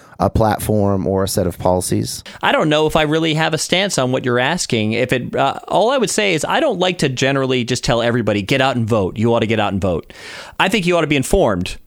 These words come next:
Speaker 2: Make an informed decision and then vote. If you, if you bother to get informed, if you're just voting based upon,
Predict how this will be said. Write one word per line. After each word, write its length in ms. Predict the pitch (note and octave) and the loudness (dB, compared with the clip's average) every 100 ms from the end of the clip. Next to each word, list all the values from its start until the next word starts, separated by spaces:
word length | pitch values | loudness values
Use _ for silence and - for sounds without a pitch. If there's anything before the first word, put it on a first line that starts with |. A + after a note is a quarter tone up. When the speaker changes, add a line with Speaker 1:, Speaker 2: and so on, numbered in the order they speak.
| _ _ _ _ | _ _ _ _
Speaker 2:
Make 160 | D3 D3+ | 2 2
an 80 | D3 | 2
informed 260 | E3+ D#3 | 2 2
decision 460 | C3 - E3+ C#3 A#2 | 2 0 0 0 0
and 60 | C3 | 0
then 180 | C#3+ | 0
vote. 300 | B2 A2 F2 - | 0 0 -2 -2
If 140 | A#2+ | 0
you, 160 | D3 D3+ | 2 2
if 240 | C3+ C3+ | 0 0
you 80 | D3+ | 0
bother 240 | D#3 F#3+ | 2 2
to 60 | F#3+ | 0
get 100 | F#3+ | 0
informed, 580 | E3 - D3 A2 A2 A#2+ | 0 0 2 2 0 -2
if 160 | - D3 | -2 0
you're 100 | E3 | 0
just 220 | D#3 F#3 | 0 -2
voting 420 | C#3 D3+ D#3+ E3 | 0 0 2 0
based 300 | D3+ D3 - | 2 0 0
upon, 400 | C3+ C#3 C3+ C3+ | -2 0 0 -2